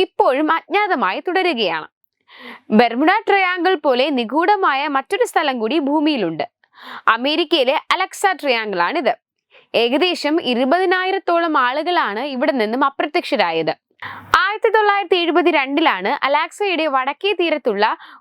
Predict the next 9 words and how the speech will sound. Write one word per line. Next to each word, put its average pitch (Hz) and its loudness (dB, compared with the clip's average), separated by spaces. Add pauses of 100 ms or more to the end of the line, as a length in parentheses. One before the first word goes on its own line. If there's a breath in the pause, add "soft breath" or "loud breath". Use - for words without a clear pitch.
(160)
ഊട്ടുകിയാവ് 381 0
നഗരത്തിലെ 254 -2
സമീപം 214 -4
സ്ഥിതി 269 -2
ചെയ്യുന്ന 190 0 (440 loud breath)
അലാസ്ക 392 0
ട്രയാങ്കിൾ 269 0 (180)
ആദ്യമായി 285 0 (200)
ലോകശ്രദ്ധയാകർഷിച്ചത്. 220 -2